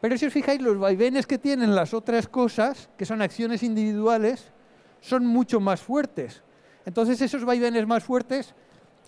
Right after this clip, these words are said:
nos acentúan el sesgo de... o sea, cuando, cuando yo tengo una cartera que lo está haciendo de media bien, ese bien de media significa que tengo algunas cosas que van muy mal, otras cosas que van muy bien y otras cosas que van regular.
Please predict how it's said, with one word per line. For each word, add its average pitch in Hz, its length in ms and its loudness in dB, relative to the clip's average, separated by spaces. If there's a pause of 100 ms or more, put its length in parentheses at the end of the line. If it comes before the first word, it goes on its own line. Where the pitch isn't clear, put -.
(120)
nos 214 200 -2
acentúan 226 600 0
el 226 100 2
sesgo 240 560 0
de... 226 400 0
o 190 60 -14
sea, 214 240 -2
cuando, 202 240 -4
cuando 214 180 0
yo 226 160 -4
tengo 285 180 -4
una 277 140 -2
cartera 196 380 0
que 180 80 -4
lo 190 80 -2
está 240 140 -2
haciendo 214 440 -2 (400)
de 180 160 0
media 208 320 0
bien, 226 580 2 (720)
ese 196 240 -2
bien 262 320 0
de 277 100 2
media 285 280 2
significa 226 420 0
que 185 80 -6
tengo 233 200 0
algunas 226 260 0
cosas 185 260 -2
que 185 80 0
van 196 160 0
muy 214 160 0
mal, 269 220 2
otras 196 240 -6
cosas 190 240 -4
que 214 80 -2
van 196 160 0
muy 208 160 -2
bien 277 200 -2
y 302 40 -2
otras 233 180 -2
cosas 190 220 -2
que 196 80 0
van 170 120 0
regular. 143 440 -4